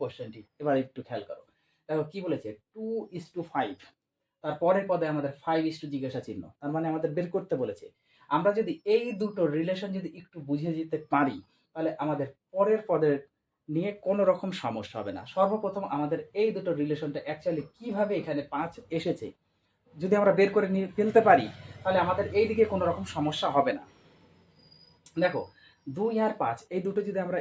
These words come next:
একটু খেয়াল করি, তাহলে দেখতে পাবে যে দুটোই হচ্ছে আমাদের মৌলিক সংখ্যা। দুই, পাঁচ দুটোই হচ্ছে মৌলিক সংখ্যা। এখন প্রথম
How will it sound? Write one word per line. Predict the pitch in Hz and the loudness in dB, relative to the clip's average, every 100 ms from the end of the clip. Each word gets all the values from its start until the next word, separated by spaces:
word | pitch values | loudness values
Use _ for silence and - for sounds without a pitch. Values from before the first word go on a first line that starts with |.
| - | -6
একটু | 180 - - | -10 -10 -4
খেয়াল | 160 143 | -2 0
করি, | 123 117 | -2 -2
তাহলে | 147 139 156 | 0 2 0
দেখতে | 156 165 | 0 -2
পাবে | 156 127 | 0 0
যে | 110 - _ - - 135 | -2 -4 _ -20 -14 -2
দুটোই | 208 214 208 | 0 0 0
হচ্ছে | 196 185 | -2 -2
আমাদের | 165 151 147 | 0 0 2
মৌলিক | 143 143 135 - | 2 2 -2 -6
সংখ্যা। | 95 92 - _ _ _ _ | -12 -14 -20 _ _ _ _
দুই, | 131 185 208 - | -6 -2 -2 -2
পাঁচ | 196 165 151 | -4 -4 -6
দুটোই | 180 180 | -2 -2
হচ্ছে | 175 156 | -2 -2
মৌলিক | 143 131 - | -2 -2 -8
সংখ্যা। | 101 98 - - - - | -14 -14 -16 -20 -14 -2
এখন | 180 185 - - - _ - | 2 2 2 -2 -18 _ 4
প্রথম | 220 220 247 | 6 6 4